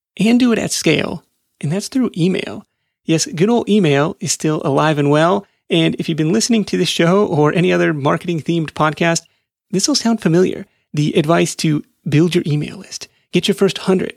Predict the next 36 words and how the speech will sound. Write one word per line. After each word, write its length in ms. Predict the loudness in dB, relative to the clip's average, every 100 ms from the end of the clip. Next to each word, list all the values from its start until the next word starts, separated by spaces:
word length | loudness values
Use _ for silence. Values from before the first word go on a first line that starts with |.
| -6
your 60 |
first 260 | 0 0 -2
thousand, 520 | -8 -4 0 0 0
your 100 | 0
first 180 | 0 0
ten 220 | 0 0
thousand 480 | 2 0 2 0 -2
subscribers. 640 | -6 -4 -4 -2 -4 -8 -16 _ -4
The 60 | 0
money's 380 | 2 4 4 2
in 100 | 0
the 80 |
list, 380 | -2 -4 -6 -8
right? 260 | -4 -4 -6
I 40 |
hate 220 | -8 -8 -8
that 120 | -10
phrase. 260 | -10 -10 -12 _ _ -8
But 260 | -2 -2 -2
what 300 | -2 2 4
do 80 |
you 80 | 4
send 260 | 2 2 2
someone 260 | 2 2 -2 _ _ _ _ -4
after 340 | -4 0 2
they 140 | 2
join? 400 | 2 2 2 0 -8 _ _ _ _ _ -12
That's 320 | -8 -4 -2
what 100 | 2
you'll 120 | 4
learn 180 | 4 2
in 240 | 2 0
this 160 | 2 0
episode. 460 | -4 -6 -6 -8 -14 _ -4
Simple 380 | 0 2 2
frameworks 500 | 0 2 2 0 -4